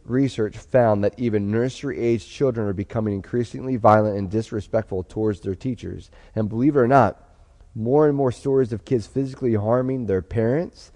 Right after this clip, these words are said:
are occurring in addition to attacking police officers.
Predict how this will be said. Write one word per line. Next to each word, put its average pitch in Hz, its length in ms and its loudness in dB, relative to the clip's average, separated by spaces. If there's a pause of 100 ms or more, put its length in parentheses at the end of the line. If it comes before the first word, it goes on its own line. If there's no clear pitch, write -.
(280)
are 110 200 2
occurring 98 680 -6 (260)
in 120 100 -2
addition 117 720 -2
to 117 180 -4
attacking 123 600 -4
police 127 360 -10
officers. - 600 -12